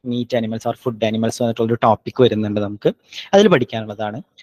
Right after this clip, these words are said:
സ്റ്റണ്ണിങ് എന്ന് പറഞ്ഞിട്ടുള്ളത്. അപ്പൊ അതുമായി ബന്ധപ്പെട്ടുള്ള ഒരു ചോദ്യമാണ് ക്വസ്റ്റ്യൻ number four. The usual method of stunning cattle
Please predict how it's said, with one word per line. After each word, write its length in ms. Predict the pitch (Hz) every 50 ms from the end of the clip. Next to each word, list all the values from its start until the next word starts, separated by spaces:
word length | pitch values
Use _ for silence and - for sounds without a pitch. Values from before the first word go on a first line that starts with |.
| _
സ്റ്റണ്ണിങ് 640 | - - _ - 143 117 117 117 117 127 131 123 113
എന്ന് 140 | 107 104
പറഞ്ഞിട്ടുള്ളത്. 320 | 104 101 95 - _ - _ _
അപ്പൊ 120 | - 131
അതുമായി 320 | 127 135 160 175 160 156
ബന്ധപ്പെട്ടുള്ള 500 | 147 147 143 131 127 117 123 113 117 120
ഒരു 80 | 117 113
ചോദ്യമാണ് 460 | - - 113 107 - 110 107 107 117
ക്വസ്റ്റ്യൻ 280 | - - 123 - - 117
number 160 | 113 113 120
four. 420 | 117 - - 170 156 123 110 123 - _ _ - - - - - -
The 200 | 160 156 151 170 196
usual 360 | 214 233 - - - 262 254
method 420 | 220 180 170 - - 196 190 196
of 100 | 190 190
stunning 680 | - - - - 151 131 117 117 123 135 127 110 107 135 _ _ _ _ _ _ _ _ _ _ _ _ _ _ _ _ _ -
cattle 640 | 165 156 156 156 151 - _ _ - 175 175 175 180